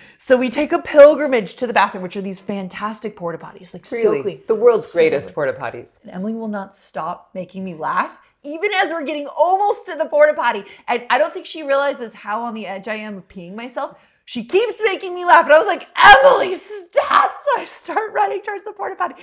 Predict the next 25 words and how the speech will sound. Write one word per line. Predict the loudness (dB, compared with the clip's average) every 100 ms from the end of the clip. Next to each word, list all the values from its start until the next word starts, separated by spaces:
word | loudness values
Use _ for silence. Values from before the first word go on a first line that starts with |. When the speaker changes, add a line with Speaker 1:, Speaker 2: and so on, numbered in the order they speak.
| -18 -2
Speaker 1:
I | -2 0
literally | -2 -4 -4 -8
pee | -12 -18 -18 _ _ _ _ 2
on | 6 6 4 0 0
myself | 0 0 -2 0 2 0 -4 -8
<laughs> | -14 -16 _ _ _ _ _ _ _ _ _ _ _ -8
before | -8 -4 0 2 2
we | -4 -6
start | -4 -2 -2 -2
the | -4 -4
journey | -4 -4 -6 -2
to |
Eleusis. | -2 2 4 4 2 -6 -6 -14 -20 _ 0
But | 2 2 -2 -18 _
what | -4 -2
was | -2 -4
so | -2 -2
magical | -2 -4 -4 -6 -6 -6 -6 -10
and | -10 -8
what | -8 -8 -8
I |
think | -8 -10 -12
is | -14
so | -10 -8 -8
important | -10 -10 -10 -8 -12 -18